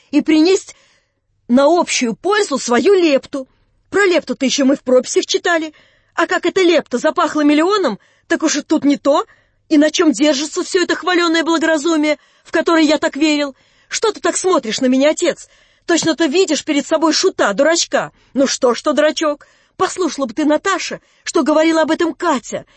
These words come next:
Не ум главное, а то, что направляет его. Натура, сердце, благородные свойства, развитие. Главное на этот счёт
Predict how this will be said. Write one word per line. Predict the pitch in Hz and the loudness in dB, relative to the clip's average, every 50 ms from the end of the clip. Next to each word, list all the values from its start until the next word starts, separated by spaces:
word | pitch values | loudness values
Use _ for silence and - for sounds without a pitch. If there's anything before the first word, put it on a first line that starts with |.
| _ _ _ _ | _ _ _ _
Не | - 302 330 320 | 0 2 2 4
ум | 320 330 349 339 302 247 | 4 4 4 4 4 2
главное, | 202 269 302 302 285 247 214 208 185 160 165 - _ _ _ - | 2 2 2 2 0 0 -2 -6 -6 -6 -8 -12 _ _ _ -6
а | 254 269 | -6 -6
то, | - - - 370 359 | -4 -2 -2 0 0
что | 339 - - 294 | -2 -2 -2 0
направляет | 277 330 262 - 311 320 302 302 311 320 302 285 254 247 - | 0 0 0 0 0 0 0 2 2 2 2 2 0 -2 -4
его. | - 254 247 202 202 170 139 - _ _ _ - | -6 -6 -6 -4 -4 -6 -8 -10 _ _ _ -4
Натура, | 226 302 277 - _ - 349 330 294 226 208 208 | -4 -4 -4 -4 _ 0 0 0 0 -2 -4 -6
сердце, | 202 - - 330 330 311 269 - - - 175 - _ _ _ _ | -6 -4 0 0 2 2 0 -2 -6 -16 -16 -16 _ _ _ _
благородные | - 262 285 240 330 339 359 339 262 320 330 | -4 -2 0 0 0 0 0 0 0 0 0
свойства, | - - - 330 359 349 302 254 - - 220 | 0 -2 -4 -2 0 0 0 -2 -4 -4 -2
развитие. | 247 311 349 262 277 349 349 320 285 - - 226 180 165 - _ _ _ _ _ - | -2 -2 -2 -2 -2 0 0 0 0 -2 -4 -8 -8 -8 -10 _ _ _ _ _ -16
Главное | - 240 311 359 349 302 240 233 220 | -8 -6 -4 -2 -4 -4 -4 -6 -6
на | 220 233 262 | -4 -2 -2
этот | 285 285 - 269 220 | -4 -4 -6 -10 -14
счёт | - - - 370 392 | -12 -10 -10 -10 -10